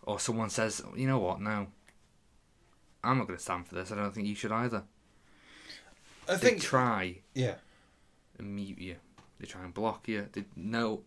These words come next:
Speaker 1: and they say you're being toxic.
Speaker 2: Well, we got, uh,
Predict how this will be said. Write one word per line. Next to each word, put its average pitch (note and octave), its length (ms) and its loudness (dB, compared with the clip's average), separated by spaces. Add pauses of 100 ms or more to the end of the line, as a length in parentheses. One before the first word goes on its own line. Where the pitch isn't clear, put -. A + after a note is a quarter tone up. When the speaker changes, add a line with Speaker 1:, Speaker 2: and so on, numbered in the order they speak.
(100)
Speaker 1:
and A#2 220 0
they A2+ 80 2
say A2 200 0
you're G#2+ 340 2
being G2 180 -2
toxic. - 580 -10
Speaker 2:
Well, C#3 160 8
we F#3 220 8
got, D3 340 8
uh, - 100 -6